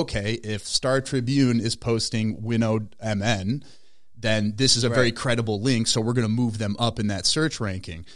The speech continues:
Speaker 1: And so the term Minnesota coffee subscription obviously shows up in the Star Tribune article, Artful Living, all these different articles written about Winnow M N. And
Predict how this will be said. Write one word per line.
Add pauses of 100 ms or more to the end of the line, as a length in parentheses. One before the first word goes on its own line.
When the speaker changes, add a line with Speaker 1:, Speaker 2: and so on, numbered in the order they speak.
(240)
Speaker 1:
And
so
the
term
Minnesota
coffee
subscription
obviously
shows
up
in
the
Star
Tribune
article,
Artful
Living,
all
these
different
articles
written
about
Winnow
M
N.
And